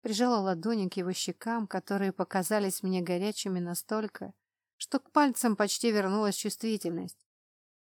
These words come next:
«Это тебе следовало стать королем».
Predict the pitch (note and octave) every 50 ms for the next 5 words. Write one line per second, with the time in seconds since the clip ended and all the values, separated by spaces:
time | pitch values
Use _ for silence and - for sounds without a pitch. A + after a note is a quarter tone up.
0 | _ _ _ _ _ _ _ _ _ _ - - F3 F3+ - - - - - -
1 | - G3+ F3 D3+ G#3 A3 G#3+ G3+ - - E3+ E3 E3 E3 F#3 - - - - F3+
2 | - - - F3+ - - - - F#3+ F#3+ - F#3+ F#3 F#3+ F#3+ F3+ F3+ F3